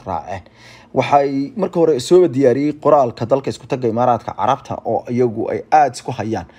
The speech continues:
Talibaaniyiinta, maadaama Talibaaniyiintu ay u janjeeraan dhinaca Turkiga iyo Qatar. Waxaana sidoo kale qayb ka ahaa waddanka Japan iyo xubno kale oo golaha ammaanka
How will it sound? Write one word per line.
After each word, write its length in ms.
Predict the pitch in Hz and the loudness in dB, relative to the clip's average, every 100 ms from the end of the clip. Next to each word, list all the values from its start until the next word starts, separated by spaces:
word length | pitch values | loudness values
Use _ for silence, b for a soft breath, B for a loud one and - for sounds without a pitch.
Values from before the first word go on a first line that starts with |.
| B B B | B B B
Talibaaniyiinta, 840 | - 117 113 113 117 147 160 139 | 0 0 0 -2 -2 -4 -4 -6
maadaama 380 | 113 107 131 131 | -4 -2 -2 -2
Talibaaniyiintu 400 | 117 107 131 131 | -4 -6 -6 -6
ay 60 | 127 | -6
u 40 | |
janjeeraan 460 | 123 107 113 110 107 | -6 -6 -4 -4 -4
dhinaca 280 | 123 - 98 | -6 -6 -8
Turkiga 340 | 156 127 104 | -10 -12 -10
iyo 100 | 101 | -10
Qatar. 240 | - 104 - B B B B | -8 -8 -10 B B B B
Waxaana 340 | - 156 156 135 | -4 0 2 0
sidoo 280 | - 165 127 | -2 -2 -2
kale 280 | 175 175 - | -2 -4 -2
qayb 220 | 147 156 - | -2 -2 0
ka 120 | 131 | 0
ahaa 160 | 117 123 | 2 -2
waddanka 300 | 127 120 95 | -2 -8 -10
Japan 500 | - - 135 117 117 B B | -6 0 0 0 -4 B B
iyo 100 | 127 | -8
xubno 200 | - 139 | -6 -6
kale 220 | 131 92 - B B B | -6 -10 -10 B B B
oo 80 | 160 | 0
golaha 440 | 190 196 127 104 - | 2 2 2 0 -4
ammaanka 320 | 117 92 | -6 -6